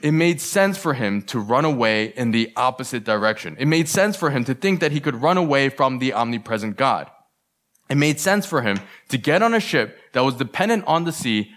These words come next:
made by the Lord. It made sense to him. To us, reading this right now, it sounds ridiculous.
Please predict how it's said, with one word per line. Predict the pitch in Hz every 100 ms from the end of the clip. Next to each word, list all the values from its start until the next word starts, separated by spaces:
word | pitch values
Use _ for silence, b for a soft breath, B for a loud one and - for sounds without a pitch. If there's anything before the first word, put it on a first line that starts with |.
| -
made | 113 131 123 110
by | 113 110 104
the | 110
Lord. | 123 113 - - _ _ _ _ _
It | 117
made | 139
sense | 170 170 -
to | 85
him. | 71 _ _ _ _ _ _ _
To | 143
us, | 107 131 151
reading | 120 151
this | 139 131
right | 139 123
now, | 104 113 -
it | 117
sounds | - 117 107 104
ridiculous. | 98 113 143 107 71 - -